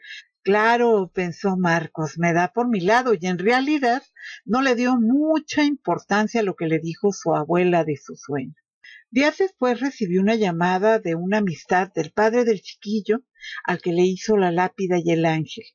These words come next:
La mujer acababa de perder a su marido y quería que le hiciera la lápida.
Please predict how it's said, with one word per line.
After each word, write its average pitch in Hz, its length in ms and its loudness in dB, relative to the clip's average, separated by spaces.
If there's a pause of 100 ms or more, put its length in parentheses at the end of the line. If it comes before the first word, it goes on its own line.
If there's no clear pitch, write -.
(560)
La 208 160 0
mujer 302 400 0
acababa 233 480 2
de 226 100 2
perder 175 380 0
a 190 80 2
su 190 160 -6
marido 185 580 2
y 180 140 -14
quería 190 320 2
que 294 120 -4
le 247 120 0
hiciera 196 420 2
la 214 160 2
lápida. 214 560 -2